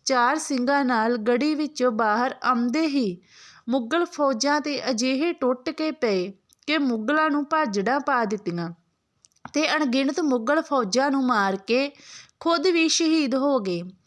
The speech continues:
ਜਦ ਸਾਹਿਬਜ਼ਾਦੇ ਅਜੀਤ ਸਿੰਘ ਨੂੰ ਛੋਟੇ ਸਾਹਿਬਜ਼ਾਦੇ ਬਾਬਾ ਜੁਝਾਰ ਸਿੰਘ ਨੇ ਸ਼ਹੀਦ ਹੁੰਦੇ ਵੇਖਿਆ, ਤਾਂ ਉਹਨਾਂ ਵੀ ਗੁਰੂ ਪਿਤਾ ਜੀ ਤੋਂ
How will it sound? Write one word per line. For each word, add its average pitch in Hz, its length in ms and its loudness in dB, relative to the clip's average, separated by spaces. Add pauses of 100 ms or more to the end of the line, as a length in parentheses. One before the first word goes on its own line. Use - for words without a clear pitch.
(380)
ਜਦ 285 320 0
ਸਾਹਿਬਜ਼ਾਦੇ 285 840 0 (120)
ਅਜੀਤ 269 340 0
ਸਿੰਘ 277 400 -2
ਨੂੰ 247 320 -2
ਛੋਟੇ 294 520 -2
ਸਾਹਿਬਜ਼ਾਦੇ 226 840 0 (160)
ਬਾਬਾ 262 420 0
ਜੁਝਾਰ 285 520 0
ਸਿੰਘ 285 360 -2
ਨੇ 294 160 0
ਸ਼ਹੀਦ 285 480 0
ਹੁੰਦੇ 269 440 0
ਵੇਖਿਆ, 240 520 0 (680)
ਤਾਂ 320 120 2
ਉਹਨਾਂ 311 540 2
ਵੀ 220 400 -2
ਗੁਰੂ 269 400 0
ਪਿਤਾ 262 400 0
ਜੀ 240 260 0
ਤੋਂ 233 380 0